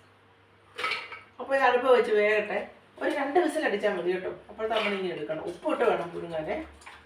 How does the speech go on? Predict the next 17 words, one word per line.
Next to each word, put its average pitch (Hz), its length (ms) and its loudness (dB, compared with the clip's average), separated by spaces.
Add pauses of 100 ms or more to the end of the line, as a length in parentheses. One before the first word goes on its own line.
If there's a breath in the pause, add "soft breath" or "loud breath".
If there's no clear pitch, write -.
(1500)
ആ - 20 8 (180)
വേര് 247 320 8
കടല 254 260 6 (120)
ഞാൻ 214 180 6 (500)
പുഴുങ്ങിയേ. 220 500 4 (800)
പുഴുങ്ങി 214 420 6 (1080)
തണുത്ത 214 320 4
വെള്ളത്തിലിട്ട് 190 440 2
ഒന്നുകൂടെ 180 320 4
കഴുകിയെടുത്തു. 165 540 2 (300)
ഇതിങ്ങനെ 202 380 4
പൊളിച്ച്, 185 360 0 (260)
പൊളിച്ച് 226 300 0
ഞാൻ 214 160 4
ഇത്രയാക്കി. 180 580 2 (1300)
എനിക്ക് 180 280 -2
മാത്രം 285 260 8